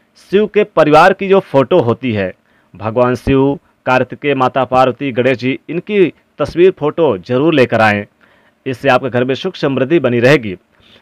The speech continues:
दोस्तों, अगर आप ये चीज़ें लाते हैं या इनमें से कोई भी एक चीज़ लेकर आते हैं तो आपके घर में पूरे साल धन की कमी नहीं रहेगी, छप्पड़ फाड़ धन संपदा आएगा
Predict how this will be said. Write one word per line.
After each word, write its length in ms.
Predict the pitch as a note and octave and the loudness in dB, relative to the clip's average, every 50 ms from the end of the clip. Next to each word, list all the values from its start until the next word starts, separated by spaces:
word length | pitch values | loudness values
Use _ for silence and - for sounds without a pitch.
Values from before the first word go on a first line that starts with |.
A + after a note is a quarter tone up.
| _ _ - | _ _ -2
दोस्तों, 420 | C3 E3 E3 - G3+ G#3 G#3+ G#3+ - - - | -2 -2 0 2 4 4 6 4 4 2 0
अगर 180 | D#3+ E3 F3+ | 2 2 2
आप 340 | - - - E3+ F#3+ F#3+ - | 2 2 2 2 2 2 0
ये 220 | E3 C#3 D#3 F3 | -2 -2 0 -2
चीज़ें 280 | F3+ - D#3 D3 D#3+ E3+ | 0 -2 -4 -2 0 2
लाते 320 | D3 C#3 C3+ B2+ - D#3+ | 4 4 2 2 2 0
हैं 140 | D3+ D3+ D#3+ | 0 0 0
या 140 | D#3 D#3 D#3+ - | 2 0 0 0
इनमें 240 | - D3+ D#3+ E3+ F#3 | -2 -4 -2 -2 -2
से 140 | F3 - F3+ | -2 -2 -4
कोई 240 | - - D#3+ D#3+ D#3 | -4 -2 -2 -2 0
भी 180 | D#3+ F#3 - - | 0 -2 -2 -2
एक 160 | C#3+ D#3+ D#3 | -2 -4 -4
चीज़ 200 | - - D3+ D3 | -4 -6 -6 -2
लेकर 280 | C#3 C3 C3 B2 C#3+ B2 | -2 0 0 0 2 0
आते 240 | A#2+ A#2 - D#3+ C#3 | 0 0 -2 -4 -4
हैं 240 | B2+ A2+ G2 F#2+ - _ _ _ _ _ | -4 -4 -6 -8 -12 _ _ _ _ _
तो 80 | B2 A#2+ | -4 -2
आपके 220 | B2 B2 - B2 | -2 -2 -2 -2
घर 140 | A2 B2+ B2+ | -2 0 0
में 120 | C3+ C3 | 0 -2
पूरे 260 | B2 - C3 C#3 D3+ | -4 -4 -2 -2 -2
साल 280 | C#3+ - B2+ B2+ C3 B2+ | -2 0 0 0 0 0
धन 180 | A2 B2 B2 B2+ | -2 -6 -8 -8
की 140 | - F#3+ | -8 -10
कमी 240 | F#3+ - C#3+ C3 C3 | -8 -6 -4 -4 -2
नहीं 160 | A#2+ A#2+ A#2+ | -2 0 0
रहेगी, 320 | C3 D#3 D#3 C#3+ C3 A#2 G2 - _ _ _ _ _ _ _ - | 2 2 2 2 0 -4 -8 -10 _ _ _ _ _ _ _ -10
छप्पड़ 300 | - E3 - - G3 F#3+ | -10 -6 -2 0 0 0
फाड़ 260 | - E3 F3 F#3 F3+ | 2 4 4 4 4
धन 240 | C3+ C3+ C#3 D#3 D3 | 4 2 0 0 -2
संपदा 400 | - D3+ C#3+ B2+ - - D3+ C3+ | -4 -8 -6 -2 0 2 4 6
आएगा 360 | C3 D3 C3+ A#2+ G#2 F2 | 6 4 4 2 -2 -4